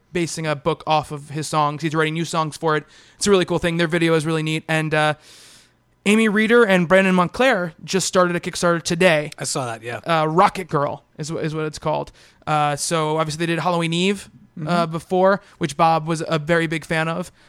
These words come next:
Speaker 3: Oh, yeah.
Speaker 1: And you actually donated to, correct?
Speaker 3: No.
Speaker 1: Oh, you
Speaker 3: I,
Speaker 1: didn't?
Speaker 3: I bought
Speaker 2: I
Speaker 3: a
Speaker 2: did.
Speaker 3: cou-, I bought a couple.
Speaker 1: Oh, you
Speaker 3: Steve
Speaker 1: donated
Speaker 3: did.
Speaker 1: to it.
Speaker 2: Yeah.
Speaker 1: Oh, okay.
Speaker 3: Sarah, Sarah did, so
Speaker 1: Okay.
Speaker 3: I met them at that point.
Speaker 1: Oh, right. That's,
Speaker 2: She
Speaker 1: oh,
Speaker 2: was
Speaker 1: that's
Speaker 2: also
Speaker 1: right.
Speaker 2: at New York Comic Con where she was signing books and,
Speaker 3: Yep.
Speaker 2: you know, promoting and stuff.
Speaker 1: That's right.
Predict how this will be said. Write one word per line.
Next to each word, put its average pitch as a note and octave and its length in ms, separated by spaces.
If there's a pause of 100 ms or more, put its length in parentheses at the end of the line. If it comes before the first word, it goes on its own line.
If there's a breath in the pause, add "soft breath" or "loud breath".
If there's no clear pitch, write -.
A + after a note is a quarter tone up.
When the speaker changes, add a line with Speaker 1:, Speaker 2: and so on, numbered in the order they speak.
Speaker 3:
Oh, B2+ 140
yeah. F2+ 140 (200)
Speaker 1:
And D#3+ 380
you F#3 140
actually F3 240
donated G3 400
to, D3+ 140
correct? F#3+ 380 (1080)
Speaker 3:
No. C4+ 280 (160)
Speaker 1:
Oh, G#3 40
you G3+ 100
Speaker 3:
I, D#3+ 40
Speaker 1:
didn't? D4 180
Speaker 3:
I F#3 80
bought G3 180
Speaker 2:
I A3+ 60
Speaker 3:
a A3+ 40
Speaker 2:
did. - 100
Speaker 3:
cou-, D3 160
I E3+ 60
bought E3+ 240
a D#3+ 40
couple. - 140
Speaker 1:
Oh, F#3+ 40
you C#4+ 120
Speaker 3:
Steve B3 120
Speaker 1:
donated F3 260
Speaker 3:
did. A#2 60
Speaker 1:
to F3 80
it. F#3 40
Speaker 2:
Yeah. G3+ 120 (120)
Speaker 1:
Oh, A#3 320
okay. F#3 60 (300)
Speaker 3:
Sarah, - 60
Sarah E3+ 320
did, G2+ 240
so G3+ 160
Speaker 1:
Okay. F#3 140
Speaker 3:
I E3 60
met C#3 80
them B2 360
at - 140
that C3 180
point. F#2+ 300
Speaker 1:
Oh, G3+ 260
right. E3 280
That's, E3+ 200
Speaker 2:
She - 120
Speaker 1:
oh, - 20
Speaker 2:
was F#3+ 60
Speaker 1:
that's F#3+ 100
Speaker 2:
also E3 120
Speaker 1:
right. E3 100
Speaker 2:
at D#3+ 40
New E3 80
York D#3 180
Comic E3 260
Con A2+ 340
where B2+ 160
she C3 160
was B2 80
signing B2 340
books A#2 380
and, A2+ 100
Speaker 3:
Yep. D#3 140
Speaker 2:
you B2 60
know, A2+ 120
promoting A2+ 440
and G#2+ 100
stuff. A#2+ 140
Speaker 1:
That's E3 180
right. D3 180